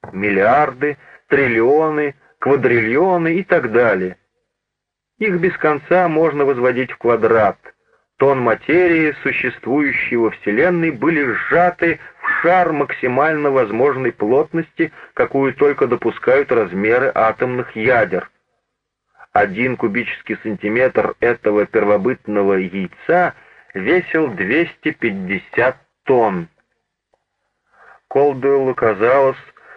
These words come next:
будто такой кубический сантиметр застрял у него в животе.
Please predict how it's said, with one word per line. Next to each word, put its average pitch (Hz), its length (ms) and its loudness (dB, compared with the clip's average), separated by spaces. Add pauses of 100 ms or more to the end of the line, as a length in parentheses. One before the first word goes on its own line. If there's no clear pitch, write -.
(200)
будто 123 540 -2
такой 131 400 2
кубический 123 720 -6
сантиметр 120 920 -2 (320)
застрял 110 680 0
у 117 80 0
него 104 300 2
в 101 80 -4
животе. 101 640 0